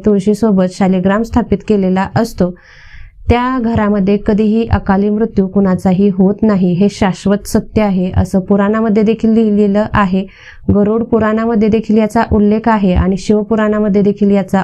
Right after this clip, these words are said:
उल्लेख आहे. याच्यासाठी प्रत्येकाने प्रयत्न करा की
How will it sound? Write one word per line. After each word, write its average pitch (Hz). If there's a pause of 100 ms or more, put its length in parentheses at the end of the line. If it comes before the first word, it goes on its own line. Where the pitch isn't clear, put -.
उल्लेख 185
आहे. 165 (420)
याच्यासाठी 202
प्रत्येकाने 202
प्रयत्न 226
करा 196
की 190